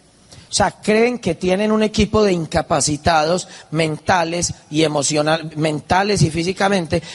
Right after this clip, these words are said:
que no se les, que no se les puede permitir hacer algo, ¿ya? Y entonces usted viene y les hace todo. Y como usted no tiene las veinticuatro horas pa' él, porque tiene un montón de gente, usted, usted medio hace con él, medio hace con él, medio hace con él, medio hace con él, y así ninguno tiene éxito,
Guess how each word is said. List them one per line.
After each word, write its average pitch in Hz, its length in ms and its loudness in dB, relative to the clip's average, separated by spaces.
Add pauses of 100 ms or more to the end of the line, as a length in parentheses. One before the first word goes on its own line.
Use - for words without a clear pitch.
que 170 140 2
no 214 180 2
se 240 160 2
les, 202 200 -2
que 185 160 -2
no 185 120 2
se 233 140 2
les 226 160 -2
puede 208 240 0
permitir 180 460 0
hacer 214 260 2
algo, 160 380 0 (320)
¿ya? 202 260 2 (160)
Y 165 80 0
entonces 190 300 0
usted 175 120 -2
viene 180 200 0
y - 20 0
les 170 160 2
hace 156 200 0
todo. 175 420 0 (420)
Y 151 120 -2
como 156 180 0
usted 202 200 0
no 220 100 2
tiene 220 180 0
las 185 160 2
veinticuatro 156 480 -2
horas 202 220 2
pa' 143 240 2
él, 139 200 -4 (220)
porque 143 240 -4
tiene 196 300 2
un 196 80 2
montón 196 280 0
de 190 120 2
gente, 160 320 0 (180)
usted, - 180 0
usted 170 280 -2
medio 165 280 2
hace 147 200 0
con 151 160 -2
él, 185 100 4
medio 165 260 2
hace 135 160 4
con 147 160 0
él, 190 140 2
medio 160 240 4
hace 143 160 4
con 156 140 2
él, 190 100 2
medio 160 180 2
hace 139 140 0
con 202 140 4
él, 220 120 2 (220)
y 156 80 -2
así 147 260 0
ninguno 196 440 4
tiene 220 320 2
éxito, 202 380 0